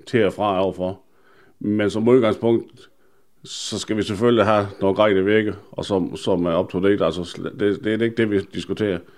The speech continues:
Jeg mener bare, har, har forsvaret fra dag et gået ud og sagt, "Vi skal have nye fly. Øh,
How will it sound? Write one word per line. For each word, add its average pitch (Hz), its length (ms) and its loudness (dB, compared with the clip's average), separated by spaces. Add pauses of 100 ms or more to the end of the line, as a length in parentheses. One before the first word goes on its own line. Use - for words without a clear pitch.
(380)
Jeg - 80 -2
mener 110 260 4
bare, 101 280 2 (220)
har, 113 300 0
har 104 440 2 (400)
forsvaret 113 480 4
fra 101 140 -4
dag 101 320 2
et 123 140 -4 (380)
gået 101 200 2
ud 110 140 2
og 95 80 0
sagt, 107 260 -2 (220)
"Vi 120 120 2
skal 95 160 -2
have 95 120 0
nye 98 140 2
fly. 156 300 4 (1120)
Øh, 101 280 2